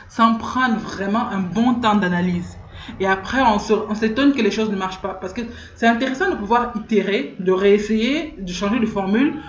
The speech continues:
Mais si tu ne prends pas le temps d'analyser ce qui a marché, ce qui n'a pas mar-, ce qui n'a pas marché, tu risques fort de partir de modèle qui ne marche pas en modèle qui ne marche pas sans savoir quels sont les éléments à garder et quels sont les éléments à lâcher.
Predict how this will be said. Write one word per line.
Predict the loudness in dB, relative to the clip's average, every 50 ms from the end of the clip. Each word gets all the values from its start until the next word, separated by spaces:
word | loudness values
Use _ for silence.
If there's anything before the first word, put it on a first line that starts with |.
| -14 -6 -2
Mais | 0
si | 0 2 2
tu | 2
ne | 2 0
prends | 2 0 -2 0
pas | 2 2 2
le | 2
temps | 4 2 2
d'analyser | 2 2 -2 -4 -4 -2 -2 -2
ce | -2
qui | -2 -4 0 2
a | 2 2
marché, | 2 0 -4 -6 -8 -10
ce | -8 -8
qui | -8
n'a | -6
pas | -6 -6
mar-, | -6 -6 -8 -8 -10
ce | -12 -14 -4
qui | 2 2
n'a | 2 4
pas | 2 0
marché, | -2 -2 -4 -6 -8 -8 -8 -8 -10 -14 -20 -20 -10
tu | -4 0
risques | 0 0 0 0 -2 -6
fort | 2 2 2 2 2
de | 0 0 0
partir | 0 0 -2 -2 -2 -2 -2 -2 -2 -2 -2 -4 -2
de | 0 0 0 -2 -6 -14 -18 -20 _ _
modèle | 4 6 6 6 4
qui | 2 -2
ne | -2
marche | -2 -2 -4 -4 -4
pas | -4 -2
en | 0 0
modèle | 2 2 2 2 2
qui | 2 0
ne | -2 -2
marche | -4 -6 -8 -8 -4
pas | -2 -2 -2 -2 -2
sans | -4 -4
savoir | -2 -2 0 0 0 0 0 -2
quels | -4 -4 -2
sont | -2 -2
les | -2 0 -2
éléments | -2 -2 0 2 2
à | 2 2 2
garder | 0 -2 -2 -2 -4 -2 0 -2 -2 -2 -4 -10 -14 -20 _ _
et | -10 0
quels | 0 0 2 2
sont | 0
les | 0 0 -2
éléments | -2 0 2 2
à | 2 4
lâcher. | 4 2 0 0 -4 -4 -6 -6 -8 -14